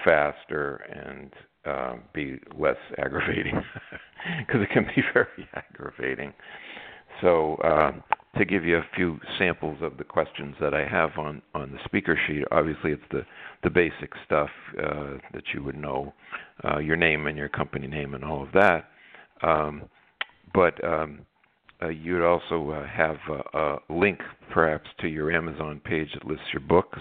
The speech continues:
Sometimes they ask for that. Um, and, uh, c-, uh, questions like the number of gigs you do a year or the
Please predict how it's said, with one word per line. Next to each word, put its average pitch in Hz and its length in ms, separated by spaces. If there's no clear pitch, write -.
Sometimes 78 460
they 78 100
ask 78 200
for 76 80
that. 98 320
Um, 78 540
and, 85 380
uh, 78 240
c-, - 280
uh, 87 120
questions 85 500
like 78 200
the 78 60
number 85 340
of 76 140
gigs 82 300
you 80 120
do 78 260
a 76 40
year 95 580
or 71 40
the 65 80